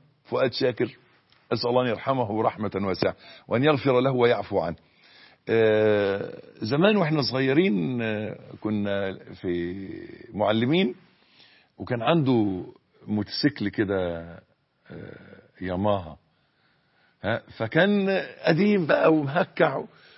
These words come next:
وكنا طبعًا سعداء بنبقى راكبين موتوسيكل بيوصلنا مشاوير. فكان يجي يدور، يفضل يد-، يدوس منافلة. أنا مش عارف أنتوا عارفين منافلة يعني إيه، بس المهم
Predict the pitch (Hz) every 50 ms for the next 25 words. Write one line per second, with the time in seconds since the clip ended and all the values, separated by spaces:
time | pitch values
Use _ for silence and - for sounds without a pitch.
0 | _ _ - 104 - 175 190 190 196 190 - 127 123 139 135 240 - - - 190
1 | 180 220 233 - 180 165 156 147 170 226 - - 175 127 139 190 196 185 165 -
2 | - 165 - - 139 143 135 127 120 120 - - - 151 156 139 135 127 120 117
3 | 110 - - 104 101 - 123 123 143 170 175 170 - - - - _ _ _ _
4 | _ _ _ _ _ _ _ _ _ _ _ _ - - 135 - 190 202 190 180
5 | 175 185 170 185 185 165 143 175 180 175 175 170 175 190 190 165 139 156 147 156
6 | 180 185 156 135 120 139 151 156 151 196 175 - 170 165 160 151 127 160 175 180
7 | 180 165 156 151 - - _ - 139 147 143 117 131 143 147 131 131 113 127 127
8 | 117 143 147 151 139 127 117 107 147 147 139 127 123 117 117 123 123 147 151 143
9 | 143 139 - 143 147 165 175 170 156